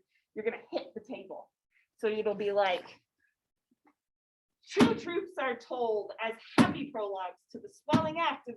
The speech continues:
the imperial theme, right? Uh, that was emphasizing quite a lot.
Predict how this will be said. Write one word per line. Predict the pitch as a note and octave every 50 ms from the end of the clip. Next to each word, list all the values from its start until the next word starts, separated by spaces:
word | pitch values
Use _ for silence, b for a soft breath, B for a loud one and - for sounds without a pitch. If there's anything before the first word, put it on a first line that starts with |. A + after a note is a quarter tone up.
| - -
the | B3+ C4+
imperial | C#4+ C#4 C#4+ - - G#4+ A4 G4 E4 B3+ A3+ G#3+ A3 -
theme, | G#3+ - - - _ _ _ _ -
right? | G3 G3 G#3+ G#3+ - B B B B B B G#3+
Uh, | G#3+ F#3+ F#3 F#3+
that | G#3+ F3 -
was | - G3 G3 - -
emphasizing | A3+ G#3 A3 G#3+ G3 G#3+ F#3+ F#3+ F3+ F#3
quite | F#3 - F#3+ F3+ F3+
a | F3
lot. | F3+ F#3+ F#3+ F#3+ F#3 D#3+